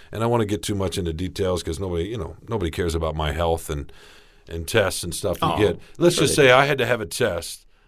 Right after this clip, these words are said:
Speaker 1: that involved that organ and a camera. All right, can you, if you can use your
Speaker 2: Yes.
Speaker 1: a, a camera at the end of a long, uh, like a hose, a v-, very <laughs> skinny hose.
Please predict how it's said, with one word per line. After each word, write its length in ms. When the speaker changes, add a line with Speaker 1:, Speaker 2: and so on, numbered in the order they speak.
Speaker 1:
that 160
involved 960
that 240
organ 560
and 180
a 60
camera. 480
All 120
right, 180
can 140
you, 200
if 120
you 80
can 160
use 240
your 100
Speaker 2:
Yes. 540
Speaker 1:
a, 300
a 40
camera 360
at 80
the 100
end 180
of 80
a 60
long, 720
uh, 340
like 160
a 60
hose, 680
a 120
v-, 120
very 420
<laughs> 40
skinny 640
hose. 460